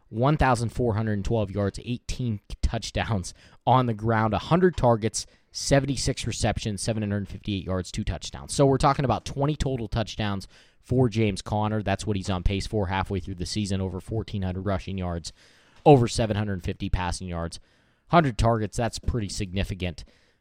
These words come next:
Three hundred and seventy-eight total touches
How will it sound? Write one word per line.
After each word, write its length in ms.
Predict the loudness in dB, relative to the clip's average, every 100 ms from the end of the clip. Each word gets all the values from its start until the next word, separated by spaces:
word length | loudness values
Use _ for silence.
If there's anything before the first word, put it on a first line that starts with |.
| _ _
Three 300 | -4 2 4
hundred 260 | 6 4 2
and 100 | 2
seventy-eight 520 | 4 4 4 -2 -2
total 240 | -2 -2
touches 540 | -2 -2 2 2 0